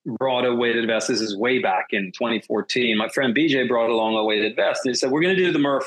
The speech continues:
the right way this year," 'cause we had done it a couple of years. And I said, "Well,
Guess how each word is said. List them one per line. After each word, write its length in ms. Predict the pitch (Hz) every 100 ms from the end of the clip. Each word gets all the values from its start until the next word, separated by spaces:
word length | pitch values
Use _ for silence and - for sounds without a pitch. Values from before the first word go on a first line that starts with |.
| -
the 80 | 117
right 260 | 110 110 190
way 240 | 226 - - - _
this 260 | 120 - -
year," 240 | 98 90 -
'cause 140 | 131
we 60 | 147
had 100 | 123
done 180 | 131 127
it 80 | 127
a 100 | 120
couple 240 | 107 120
of 60 | 117
years. 320 | 110 110 -
And 60 |
I 20 | 135
said, 180 | 180
"Well, 520 | 190 202 202 185 185